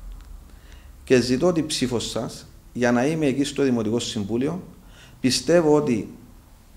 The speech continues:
έκανα αρκετά, όχι από μόνος μου, μαζί με το Δημοτικό Συμβούλιο,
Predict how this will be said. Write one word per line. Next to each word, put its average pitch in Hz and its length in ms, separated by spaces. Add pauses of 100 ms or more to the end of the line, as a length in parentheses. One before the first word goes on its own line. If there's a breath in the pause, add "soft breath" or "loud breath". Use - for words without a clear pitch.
(420)
έκανα 165 720 (640)
αρκετά, 113 840
όχι 156 240
από 120 180
μόνος 120 280
μου, 170 340
μαζί 120 420
με 147 140
το 120 120
Δημοτικό 110 360
Συμβούλιο, 123 580